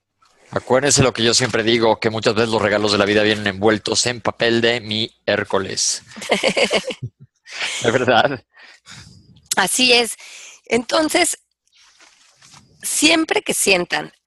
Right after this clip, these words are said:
Speaker 2: que están estresados, que se atoren,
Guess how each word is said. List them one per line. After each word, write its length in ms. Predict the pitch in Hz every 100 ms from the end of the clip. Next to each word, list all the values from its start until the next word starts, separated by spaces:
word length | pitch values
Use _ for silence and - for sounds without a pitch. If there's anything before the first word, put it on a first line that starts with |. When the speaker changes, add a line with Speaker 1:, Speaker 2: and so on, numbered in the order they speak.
| -
Speaker 2:
que 80 | -
están 220 | 185 233
estresados, 800 | 269 - 190 208 160 - - - -
que 100 | -
se 120 | -
atoren, 640 | 160 - 214 220 190 147